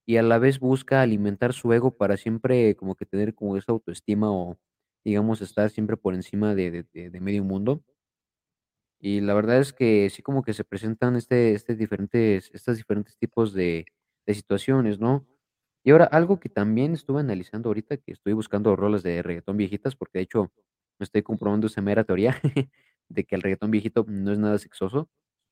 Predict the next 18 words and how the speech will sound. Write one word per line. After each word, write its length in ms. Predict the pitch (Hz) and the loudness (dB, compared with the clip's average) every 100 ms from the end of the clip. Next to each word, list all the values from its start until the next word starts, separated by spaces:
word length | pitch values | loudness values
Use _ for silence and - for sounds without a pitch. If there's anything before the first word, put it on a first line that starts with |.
| _ _ _ _ _ _ _ _ _ _ _ _ _ - | _ _ _ _ _ _ _ _ _ _ _ _ _ -8
Este, 760 | 107 98 - 104 104 104 101 - | -6 -6 -4 2 4 4 2 -2
también 200 | 104 117 | -4 -4
estoy 320 | 135 - 143 | -2 -2 -2
viendo 340 | 139 135 135 135 | 0 -2 0 0
algo 300 | 131 135 135 | 2 0 -2
que 100 | 104 | -6
es 120 | 107 | -4
bastante 380 | 113 110 110 - | -6 -8 -12 -6
curioso, 440 | 104 104 - 127 - | -2 -2 -2 -8 -4
que 380 | 180 160 180 - _ _ _ _ _ _ _ _ _ _ _ _ _ - | -2 0 -2 -8 _ _ _ _ _ _ _ _ _ _ _ _ _ -2
eh, 200 | 123 127 | 2 2
mucho, 580 | 143 165 - 190 185 151 | 0 0 2 4 4 2
muchos 560 | 160 - 196 185 180 | -2 -2 -2 0 0
de 60 | 165 | -2
estos 300 | 160 175 - | -2 -4 -4
artistas 640 | 107 - 123 131 151 156 - | -6 -6 -10 -6 -4 -4 -4
generalmente 560 | 101 101 110 117 135 | -6 -2 -2 -2 -4
también 520 | 139 101 107 127 143 | -6 -4 -4 -4 -6